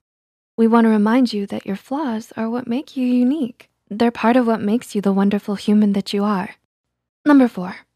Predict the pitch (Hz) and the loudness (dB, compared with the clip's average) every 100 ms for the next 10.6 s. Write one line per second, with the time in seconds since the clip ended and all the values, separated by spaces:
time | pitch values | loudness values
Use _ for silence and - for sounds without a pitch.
0 | _ _ _ _ - 214 214 208 190 202 | _ _ _ _ -4 0 2 2 2 2
1 | 208 - 294 240 196 - - 214 208 220 | 0 0 -4 -2 -6 -6 -4 0 2 2
2 | 262 240 220 226 214 208 233 254 247 247 | 2 2 2 2 4 4 2 2 0 -2
3 | 294 254 - 202 190 180 196 - 240 - | -2 -4 -8 -10 -8 -6 -8 -6 -6 -2
4 | 220 214 214 - _ 240 233 226 196 196 | 0 0 -2 -10 _ 0 2 0 -4 -8
5 | 180 - - - - _ _ _ _ _ | -12 -12 -14 -16 -20 _ _ _ _ _
6 | _ - 247 247 285 294 262 208 208 202 | _ 0 4 6 4 4 2 2 0 -4
7 | - 180 185 190 190 196 202 226 220 - | -4 -2 -2 -2 -2 -2 -2 0 -2 -2
8 | 226 202 190 196 190 196 - 180 180 175 | -8 -6 -6 -4 -6 -6 -6 -4 -4 -6
9 | _ _ _ - 190 185 190 - 170 - | _ _ _ 2 4 4 0 0 -4 -4
10 | - 170 - - - | -6 -8 -10 -20 -20